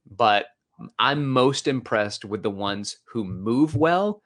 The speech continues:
because moving well should be step one.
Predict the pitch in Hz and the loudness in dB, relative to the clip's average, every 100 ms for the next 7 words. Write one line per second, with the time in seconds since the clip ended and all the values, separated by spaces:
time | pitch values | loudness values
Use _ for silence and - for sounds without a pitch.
0 | _ _ _ _ 104 120 117 107 110 110 | _ _ _ _ -6 -2 0 0 -2 -2
1 | 139 180 208 196 139 131 123 120 123 107 | 4 4 6 4 4 4 4 2 -4 -4
2 | 104 - 107 - 107 117 101 87 90 | -4 0 -2 -2 -4 -2 0 -2 -8